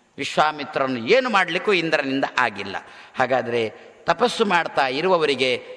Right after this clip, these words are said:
ಇಂದ್ರ ಉಪಟಳ ಮಾಡುವುದಲ್ಲ, ತಪಸ್ಸು ಮಾಡತಕ್ಕಂಥ ವ್ಯಕ್ತಿಗಳ ತಪಸ್ಯಾವನ್ನು ಪರೀಕ್ಷೆ ಮಾಡುವುದು, ಎಷ್ಟು ಆಳದಲ್ಲಿ ತಪಸ್ಸು ಮಾಡ್ತಾನೆ ಅಂತ ಪರೀಕ್ಷೆ ಮಾಡುವುದು. ಹ್ಮ್.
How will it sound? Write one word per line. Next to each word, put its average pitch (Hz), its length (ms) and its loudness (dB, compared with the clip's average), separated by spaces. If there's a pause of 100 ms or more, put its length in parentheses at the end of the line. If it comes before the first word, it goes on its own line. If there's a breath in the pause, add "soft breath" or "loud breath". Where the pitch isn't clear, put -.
ಇಂದ್ರ 170 320 2 (360)
ಉಪಟಳ 233 440 2
ಮಾಡುವುದಲ್ಲ, 143 840 0 (580 loud breath)
ತಪಸ್ಸು 165 400 0
ಮಾಡತಕ್ಕಂಥ 143 680 0
ವ್ಯಕ್ತಿಗಳ 143 580 0
ತಪಸ್ಯಾವನ್ನು 180 1400 0
ಪರೀಕ್ಷೆ 233 520 2
ಮಾಡುವುದು, 117 320 0
ಎಷ್ಟು - 280 -2 (140)
ಆಳದಲ್ಲಿ 202 500 2
ತಪಸ್ಸು 185 400 0
ಮಾಡ್ತಾನೆ 147 420 0
ಅಂತ 170 120 -4
ಪರೀಕ್ಷೆ 214 480 -2
ಮಾಡುವುದು. 92 340 -8 (1500 loud breath)
ಹ್ಮ್. 107 140 -6